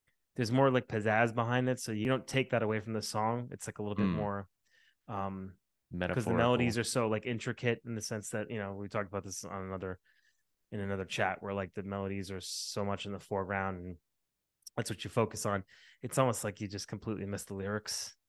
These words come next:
Speaker 2: Yeah.
Speaker 1: to an extent.
Speaker 2: Absolutely.
Speaker 1: Which, by the way, in a lot of these frivolous pop songs, there are pretty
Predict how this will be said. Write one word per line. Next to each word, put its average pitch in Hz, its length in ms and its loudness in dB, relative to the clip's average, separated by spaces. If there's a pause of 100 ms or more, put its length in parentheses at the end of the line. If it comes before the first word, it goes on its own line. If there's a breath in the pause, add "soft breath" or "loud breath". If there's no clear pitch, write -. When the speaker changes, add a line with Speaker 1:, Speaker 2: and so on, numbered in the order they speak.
Speaker 2:
Yeah. 78 260 0
Speaker 1:
to - 80 -6
an 107 80 -2
extent. 104 360 -6 (140)
Speaker 2:
Absolutely. 87 640 -4 (120)
Speaker 1:
Which, 160 180 2
by 196 100 6
the 170 80 6
way, 151 80 10
in 123 100 6
a 127 60 6
lot 143 160 6
of 185 100 -2
these 170 180 -2 (300)
frivolous 117 340 2
pop - 300 0
songs, 123 480 0
there 117 220 0
are 123 560 8
pretty 110 460 -2